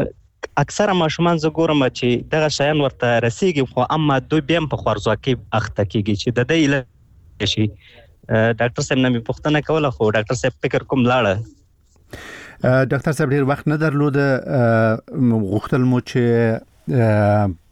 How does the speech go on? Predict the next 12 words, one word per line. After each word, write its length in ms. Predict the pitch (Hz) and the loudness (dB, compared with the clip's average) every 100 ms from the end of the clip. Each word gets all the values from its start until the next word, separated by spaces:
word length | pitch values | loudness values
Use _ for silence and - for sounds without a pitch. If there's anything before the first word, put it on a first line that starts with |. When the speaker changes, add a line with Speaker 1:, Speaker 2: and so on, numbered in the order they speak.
| - | -8
Speaker 2:
د، 240 | 117 135 127 113 107 104 101 104 - | -2 0 2 2 2 2 2 -2 -2
په 80 | 117 | 0
همدې 440 | 120 113 110 131 | 2 2 2 2
موضوع 480 | 131 123 107 123 127 | 2 0 0 0 0
د 100 | 117 | 0
تاسو 560 | - 139 131 - 135 | 0 0 0 0 2
او 240 | 127 117 110 | 2 2 2
نورو 420 | 113 131 120 120 | 2 2 2 2
نظرونه، 520 | 113 101 104 107 113 | 2 2 0 2 2
اه، 480 | 110 110 139 117 101 | 2 0 0 0 0
سره 340 | 95 117 104 | 0 0 2
واورو. 880 | 101 98 104 123 131 127 135 127 131 | 2 2 2 2 2 2 2 2 0